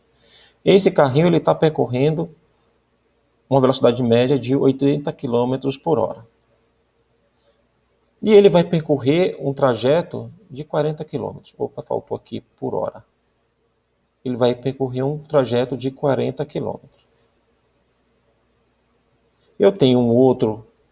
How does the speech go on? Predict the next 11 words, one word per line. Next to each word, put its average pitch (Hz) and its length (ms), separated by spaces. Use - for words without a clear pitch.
bloquinho 110 560
aqui, 139 320
um 123 80
outro 117 220
carrinho, 139 560
que - 180
ele 175 220
vai 156 140
percorrer 151 840
quarenta 139 640
quilômetros 135 880